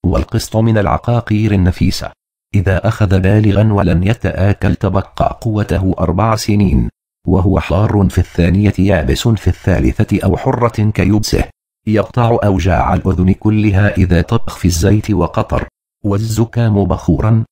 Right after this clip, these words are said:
وأوجاع الصدر والمعدة والكبد والطحال والكلى والإرقان والاستسقاء، وأنوع الرياح والسموم القتالة والتشنج والنافذ، ويفتت الحصى، ويزيل عرق النسا والمفاصل والكزاز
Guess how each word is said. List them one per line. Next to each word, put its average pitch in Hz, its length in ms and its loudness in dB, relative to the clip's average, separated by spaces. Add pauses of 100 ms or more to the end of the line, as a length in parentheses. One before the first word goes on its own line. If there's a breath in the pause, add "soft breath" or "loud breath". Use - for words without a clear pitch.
(300)
وأوجاع 87 640 0
الصدر 92 460 0
والمعدة 90 640 0
والكبد 95 680 2
والطحال 107 760 -2
والكلى 107 480 0
والإرقان 107 680 2
والاستسقاء، 104 840 0
وأنوع 90 680 2
الرياح 85 460 -2
والسموم 95 640 0
القتالة 95 800 -2
والتشنج 92 720 0
والنافذ، 87 680 2
ويفتت 90 640 0
الحصى، 80 500 -2 (420)
ويزيل 90 600 -2
عرق 98 340 -2
النسا 90 460 -2 (360)
والمفاصل 95 920 -2 (380)
والكزاز 98 680 -2